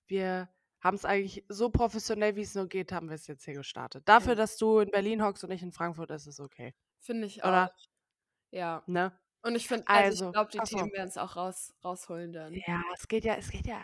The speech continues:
Speaker 1: es geht ja um den Inhalt.
Speaker 2: Ist
Speaker 1: Es
Speaker 2: so.
Speaker 1: geht ja ein bisschen auch darum, ne?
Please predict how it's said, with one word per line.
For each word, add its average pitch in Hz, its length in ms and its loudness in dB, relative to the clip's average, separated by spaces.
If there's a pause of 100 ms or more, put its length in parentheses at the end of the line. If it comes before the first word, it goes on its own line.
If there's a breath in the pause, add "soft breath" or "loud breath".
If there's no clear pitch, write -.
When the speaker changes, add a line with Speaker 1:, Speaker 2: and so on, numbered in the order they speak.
Speaker 1:
es - 120 -20
geht - 160 -14
ja 214 100 -8
um 185 80 -10
den 180 220 -6
Inhalt. 156 680 0
Speaker 2:
Ist 247 220 -8
Speaker 1:
Es 170 80 -6
Speaker 2:
so. 165 60 -6
Speaker 1:
geht 202 200 -4
ja 202 240 -2
ein 185 120 -8
bisschen 196 400 0
auch 170 160 -4
darum, 156 400 0
ne? 196 160 0